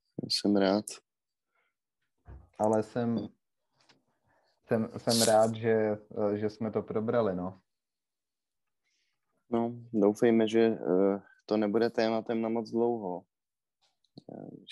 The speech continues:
Speaker 1: já se bojím, že ten zakomplexovaný skrček nemá co ztratit. <clears throat> Takže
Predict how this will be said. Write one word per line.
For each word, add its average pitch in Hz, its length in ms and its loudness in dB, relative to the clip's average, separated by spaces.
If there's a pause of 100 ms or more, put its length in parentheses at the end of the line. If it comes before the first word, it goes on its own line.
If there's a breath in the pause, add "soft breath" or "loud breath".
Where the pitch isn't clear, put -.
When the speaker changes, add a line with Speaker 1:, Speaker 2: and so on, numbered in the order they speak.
(120)
Speaker 1:
já 98 80 -8
se - 160 -8
bojím, 101 400 0
že 101 240 -4 (1700)
ten 107 400 0
zakomplexovaný 110 880 0
skrček 110 480 -2
nemá 107 280 -4
co - 120 -16
ztratit. - 420 -12 (840)
<clears throat> 123 680 2
Takže 95 320 -8